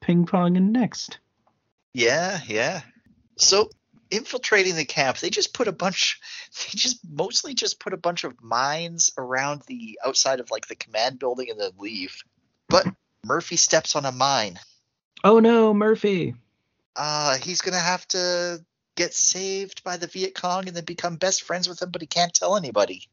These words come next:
Speaker 1: <laughs>
Speaker 2: No, that's
Speaker 1: Yeah,
Speaker 2: not what
Speaker 1: that,
Speaker 2: happens.
Speaker 1: no, that's not gonna happen.
Speaker 2: Uh, really, really cool what he does do, though, is he, like, does this whole thing where, like, he balances, like, he slips the knife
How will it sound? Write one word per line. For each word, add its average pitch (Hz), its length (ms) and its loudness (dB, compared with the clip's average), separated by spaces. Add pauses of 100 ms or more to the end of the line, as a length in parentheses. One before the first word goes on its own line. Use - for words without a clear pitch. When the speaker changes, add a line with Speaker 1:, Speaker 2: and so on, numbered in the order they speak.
(120)
Speaker 1:
<laughs> - 240 -2 (880)
Speaker 2:
No, 131 220 6
that's 120 140 10
Speaker 1:
Yeah, 131 40 8
Speaker 2:
not 160 120 10
what 202 120 8
Speaker 1:
that, 92 60 -2
Speaker 2:
happens. - 420 0
Speaker 1:
no, 107 140 0
that's 110 180 -2
not 104 140 -4
gonna 98 140 -8
happen. 90 320 -10 (760)
Speaker 2:
Uh, 123 400 6 (840)
really, 143 640 -2
really 202 220 -6
cool 175 320 -2
what 147 140 0
he 113 80 -8
does 104 380 2
do, 90 240 -8
though, 82 340 -8 (360)
is - 200 2
he, 135 140 -6
like, 127 200 -8
does 147 200 -2
this - 160 2
whole 139 360 -8
thing 131 440 -8
where, 127 160 -4
like, 101 200 -6 (120)
he 120 440 -12 (480)
balances, 131 720 -2 (280)
like, 107 80 -4
he 123 120 -6
slips - 400 2
the 139 120 -10
knife 120 520 -8